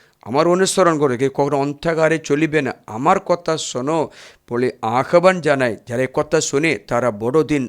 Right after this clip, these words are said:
আনন্দ করতে পারে, কারণ অনেকেই তা নিয়ে প্রবেশ করে, কিন্তু সরুই সে দরজা, সংকীর্ণই সে পথ যা জীবনের দিকে নিয়ে যায়। যারা অল্পজনে,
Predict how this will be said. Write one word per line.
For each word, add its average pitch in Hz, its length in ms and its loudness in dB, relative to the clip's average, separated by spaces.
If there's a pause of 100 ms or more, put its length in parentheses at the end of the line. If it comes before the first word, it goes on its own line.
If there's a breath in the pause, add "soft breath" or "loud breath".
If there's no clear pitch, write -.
(120)
আনন্দ 143 560 -2
করতে 135 340 -6
পারে, 120 300 -2 (420 loud breath)
কারণ 120 280 0 (1200 loud breath)
অনেকেই 175 580 4 (260)
তা 135 160 2
নিয়ে 143 240 0
প্রবেশ 156 400 -4
করে, 123 300 -4 (180)
কিন্তু 120 380 -4 (140)
সরুই 180 540 0
সে 151 260 -2
দরজা, 127 640 0
সংকীর্ণই 160 760 0
সে 160 180 -2 (100)
পথ 135 220 0 (140)
যা 107 160 -4
জীবনের 135 640 0
দিকে 135 340 -2
নিয়ে 123 300 0
যায়। 120 280 2 (800 loud breath)
যারা 117 340 4
অল্পজনে, 151 960 0